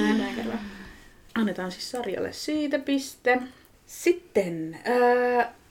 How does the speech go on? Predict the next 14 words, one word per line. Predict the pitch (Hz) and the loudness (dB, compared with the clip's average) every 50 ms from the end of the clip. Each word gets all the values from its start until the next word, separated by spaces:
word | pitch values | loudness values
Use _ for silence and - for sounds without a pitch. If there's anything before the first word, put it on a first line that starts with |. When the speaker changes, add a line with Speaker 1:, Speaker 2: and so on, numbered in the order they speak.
| _ _ _ _ | _ _ _ _
Speaker 2:
Lorelai | - 220 247 339 392 320 233 208 202 208 | 6 8 8 8 8 6 6 4 4 4
heittää | 220 220 208 - 233 233 | 2 2 2 2 0 0
oman | - 370 381 262 - - | 4 4 4 4 4 2
arvauksensa | 170 - - 139 143 - - 170 165 175 - - | -2 -2 -2 0 0 0 -2 -6 -8 -8 -6 -6
tähän, | 175 175 170 160 - - | -6 -4 -4 -4 -4 -6
että | - - - - - - - _ _ - - - - - | -6 -4 -4 -6 -6 -8 -12 _ _ -8 -8 -8 -2 0
"At | - 269 262 - | 0 0 2 2
the | 269 - | 2 4
end | 254 302 294 277 | 8 8 10 10
of | 254 226 - - - - - 196 | 10 8 6 2 -2 -2 2 6
The | 214 208 | 6 8
Way | 214 240 254 262 254 240 | 10 10 10 10 10 8
We | 226 220 240 240 233 220 | 6 4 2 2 2 4
Were, | 254 311 302 - - - | 4 4 4 2 2 0